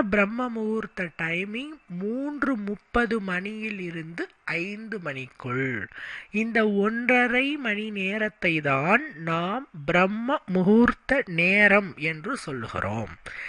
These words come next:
இந்த நேரம் படைக்கும் தொழில் புரியும் பிரம்மனின் நேரம். பிரம்மனின் நேரமான பிரம்ம முகூர்த்தத்தில் மந்திர அதிர்வலைகள் அதிகமா இருக்கும். ஏன்னா மந்திரங்களின் தெய்வம் பிரம்மா.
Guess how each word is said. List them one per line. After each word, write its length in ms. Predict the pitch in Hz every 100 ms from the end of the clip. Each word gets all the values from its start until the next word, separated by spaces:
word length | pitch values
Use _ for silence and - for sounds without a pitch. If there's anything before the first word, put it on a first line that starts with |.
| - -
இந்த 420 | 220 269 285 254
நேரம் 640 | 165 147 143 135 185 311 - -
படைக்கும் 840 | 175 190 247 - - 262 277 302 -
தொழில் 400 | 196 202 208 214
புரியும் 680 | 180 170 170 180 240 294 139
பிரம்மனின் 720 | 156 185 220 226 233 226 269
நேரம். 800 | 262 151 131 123 120 131 139 113 - _ - - - 147
பிரம்மனின் 640 | 147 220 254 269 277 285 294
நேரமான 840 | 240 185 196 214 202 190 190 214 302 160
பிரம்ம 440 | 160 185 220 233
முகூர்த்தத்தில் 1080 | 185 160 151 185 185 - 160 - - 247 320 - _
மந்திர 800 | - 127 156 175 226 247 277 262 -
அதிர்வலைகள் 760 | 160 165 220 196 175 156 175 247
அதிகமா 640 | 143 135 151 147 143 135
இருக்கும். 400 | 113 110 - - _ 160
ஏன்னா 260 | 180 247 214 214 247
மந்திரங்களின் 960 | 165 170 220 240 262 247 240 226 254 269 175
தெய்வம் 460 | 170 180 175 247 214
பிரம்மா. 380 | 143 127 127